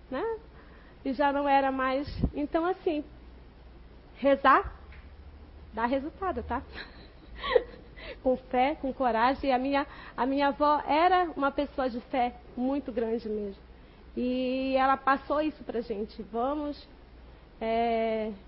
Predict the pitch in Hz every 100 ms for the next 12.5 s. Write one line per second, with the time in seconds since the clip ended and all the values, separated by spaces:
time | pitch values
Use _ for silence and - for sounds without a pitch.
0 | - - 262 277 285 - 330 262 240 220
1 | - - - - - - - - 247 247
2 | - 254 247 269 247 233 240 247 - 262
3 | - 214 208 - - - - - - -
4 | - - - - 403 370 - 240 196 -
5 | - - - - - - - - - 392
6 | 381 370 311 349 359 349 320 - - 359
7 | - 466 539 494 359 320 294 277 262 262
8 | - 262 233 226 - - - - 359 349
9 | 370 370 - 233 302 330 330 320 - 233
10 | 320 359 359 254 247 277 302 311 311 339
11 | 339 330 320 - - - - - - -
12 | - - - - 285